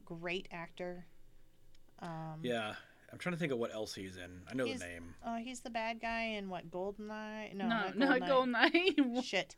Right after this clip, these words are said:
Speaker 3: One of
Speaker 1: Uh,
Speaker 3: the other double oh seven movies.
Speaker 1: the
Speaker 3: Um,
Speaker 1: Casino Royale.
Speaker 3: Yeah.
Speaker 2: What else?
Speaker 1: Uh, uh,
Speaker 3: He was in a Valhalla. You might not have seen Valhalla.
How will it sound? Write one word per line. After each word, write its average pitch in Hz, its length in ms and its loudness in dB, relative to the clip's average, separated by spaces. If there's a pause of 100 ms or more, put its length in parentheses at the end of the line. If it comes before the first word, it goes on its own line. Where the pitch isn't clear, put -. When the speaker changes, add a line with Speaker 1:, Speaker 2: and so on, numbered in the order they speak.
(440)
Speaker 3:
One 208 200 6
of 196 60 6
Speaker 1:
Uh, 190 60 6
Speaker 3:
the 240 120 6
other 190 180 2
double 175 280 -2
oh 165 60 -2
seven 170 320 -4
movies. 160 300 -4
Speaker 1:
the 202 440 6
Speaker 3:
Um, 165 120 -4
Speaker 1:
Casino 240 420 0
Royale. 170 680 0
Speaker 3:
Yeah. 170 120 -6 (340)
Speaker 2:
What 110 120 -2
else? 104 340 -6 (600)
Speaker 1:
Uh, 180 760 2 (220)
uh, 196 460 0 (320)
Speaker 3:
He 208 80 -8
was 214 140 -4
in 226 120 0
a 190 300 0
Valhalla. 175 760 -2 (640)
You 185 120 -8
might 160 200 -8
not 139 80 -10
have 147 80 -12
seen 123 240 -10
Valhalla. 147 600 -8